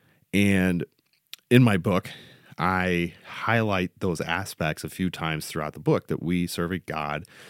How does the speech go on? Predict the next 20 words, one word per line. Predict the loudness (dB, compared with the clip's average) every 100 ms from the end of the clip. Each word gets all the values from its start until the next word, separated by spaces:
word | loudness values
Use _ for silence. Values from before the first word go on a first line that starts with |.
| -20 _ -14
that | -8 -6 -6 -8 -12
provides. | -6 -6 -4 -2 -2 -2 -4
And | -6
I've | -4
done | -2 0
that | 0 -2
in |
my | -6
Bible | -4 -2 0 -2
teachings | -2 -2 -2 -2 -4
and | -4
all | -6 -6
the | -6
sorts. | -4 -4 -4 -10 -20 -20 -20 -20 _ _ -20 -20 -20 -16 -10
God | -4 2 6 8
is | 6
one | 4 0 2 2 0 -2 -4
that | -6 -2 -2 -2
does | -2 -2
not | -4 -4 -2 -2